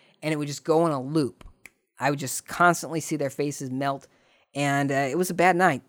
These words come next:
It was a bad night for me. Uh, so that was, uh, the scariest dream. And honestly,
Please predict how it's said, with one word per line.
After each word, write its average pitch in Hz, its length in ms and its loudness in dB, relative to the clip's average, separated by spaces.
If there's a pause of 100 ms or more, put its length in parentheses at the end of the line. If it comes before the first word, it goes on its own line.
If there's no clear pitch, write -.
(100)
It - 40 -6
was 175 120 -2
a 170 40 -6
bad 151 240 4
night 143 200 -2
for 131 100 -12
me. 104 240 -10
Uh, 123 220 -6
so 131 460 -2
that 160 280 4
was, 147 240 -2
uh, 65 140 -16 (480)
the 143 220 -8
scariest 135 600 -4
dream. 131 220 -2
And 151 100 2
honestly, 160 440 4